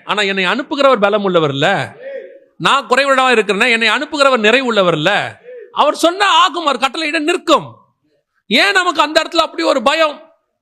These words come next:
அதுதான் கடைசியில பாருங்க, ரெண்டு சந்ததியும் கெட்டு போச்சு. ரெண்டு, அதனால தான் ஆரம்பத்திலே சொன்னேன்,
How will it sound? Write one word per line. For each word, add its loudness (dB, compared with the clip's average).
அதுதான் 0
கடைசியில 0
பாருங்க, 0
ரெண்டு 0
சந்ததியும் -2
கெட்டு -4
போச்சு. -8
ரெண்டு, 0
அதனால 0
தான் 0
ஆரம்பத்திலே 0
சொன்னேன், -2